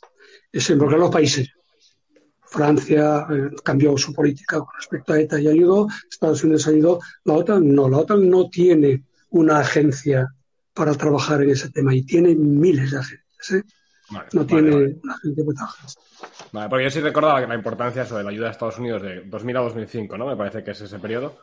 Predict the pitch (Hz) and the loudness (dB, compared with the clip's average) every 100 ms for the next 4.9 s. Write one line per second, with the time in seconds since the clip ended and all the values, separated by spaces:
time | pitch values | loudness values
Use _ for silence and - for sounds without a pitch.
0 | - 143 - _ _ 123 117 113 110 104 | -4 -2 -2 _ _ -2 -2 -2 -2 -2
1 | 104 101 98 120 107 101 110 101 113 117 | -4 -4 -8 -14 -14 -12 -12 -8 -6 -6
2 | 110 85 92 92 87 101 92 82 82 92 | -6 -10 -14 -14 -14 -14 -14 -14 -16 -16
3 | 87 82 101 90 87 85 92 101 - _ | -14 -16 -16 -16 -18 -18 -14 -14 -14 _
4 | _ _ _ 92 87 85 87 87 | _ _ _ -18 -16 -14 -16 -18